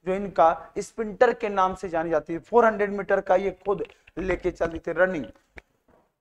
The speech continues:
ठीक है? हाँ जी, सेशन को सभी लोग एक बार लाइक करते जाइएगा। और इनकी अगर हम जर्नी की बात करें तो ये लगभग टोटल जो है देखा जाए तो चार ये गोल्ड मेडल जीत चुकी हैं,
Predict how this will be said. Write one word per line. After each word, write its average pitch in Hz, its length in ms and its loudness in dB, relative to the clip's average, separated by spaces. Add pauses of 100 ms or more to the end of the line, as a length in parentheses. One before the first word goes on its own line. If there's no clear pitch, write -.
(120)
ठीक 247 140 2
है? - 60 10
हाँ 208 180 6
जी, 220 140 -6
सेशन 240 480 2
को 277 160 2
सभी 240 260 2
लोग 254 160 4
एक 226 180 4
बार 226 200 10
लाइक 220 280 6
करते 214 340 2
जाइएगा। 190 480 4 (200)
और 208 160 8
इनकी 233 300 0
अगर 226 200 8
हम 226 200 0
जर्नी 202 360 2
की 220 200 -8
बात 190 300 6
करें 170 220 0 (440)
तो 220 40 -2
ये 226 160 -2
लगभग 226 540 6
टोटल 233 360 2
जो 220 140 0
है 185 220 2 (480)
देखा 220 300 2
जाए 208 160 4
तो 220 100 -2 (120)
चार 214 380 8
ये 254 200 -2
गोल्ड 226 340 2
मेडल 185 300 2
जीत 170 260 -12
चुकी 147 280 -12
हैं, 113 120 -12